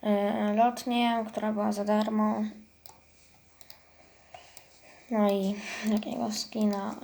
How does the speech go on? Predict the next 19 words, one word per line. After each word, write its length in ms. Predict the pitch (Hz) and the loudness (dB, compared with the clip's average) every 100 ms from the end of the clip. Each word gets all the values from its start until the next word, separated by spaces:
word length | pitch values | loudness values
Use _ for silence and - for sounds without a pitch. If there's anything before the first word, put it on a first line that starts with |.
| 226 | 0
Mamy 360 | 214 233 226 214 | 2 2 0 -2
tutaj, 540 | - - 208 196 208 208 202 | -4 -2 0 0 0 2 2
y, 60 | 208 | 2
chińczyzny 840 | - 220 214 208 208 208 208 202 | 0 2 4 4 0 -2 -2 -4
pakiet 520 | 202 202 196 190 190 | -2 -4 -4 -6 -6
za 220 | 190 190 185 - - | -4 -4 -6 -10 -12
fałdolce. 800 | - 196 190 190 214 220 - 202 233 - - 202 | -6 -4 -2 -2 -4 -4 0 0 0 -4 -12 -6
A, 200 | 196 226 - - - | -4 -4 -8 -20 -16
X 200 | 214 214 | -14 -6
D. 280 | 208 - 320 - - _ - - - - - | -4 -2 -6 -12 -20 _ -20 -20 -18 -20 -6
Mamy 280 | 196 190 208 | -2 -2 -2
taką 460 | 214 214 208 202 202 | -2 -4 -4 -2 -2
łopatkę, 880 | 196 196 190 196 - - 202 202 233 - - - - | -4 -4 -6 -8 -16 -8 -4 -2 -4 -10 -20 -20 -16
taką 380 | - 107 107 - - - _ _ _ - | -8 -2 0 -2 -6 -16 _ _ _ -8
łyżkę 500 | 208 226 208 - 196 | 4 6 6 4 2
do 100 | 202 | 2
jedzenia 420 | 202 208 202 202 | 2 2 -2 -2
chińskich 680 | 196 202 196 - 196 190 196 | -2 -2 -2 -4 -6 -4 -4
zupek. 560 | 185 185 202 214 - | -4 -2 -2 -2 -4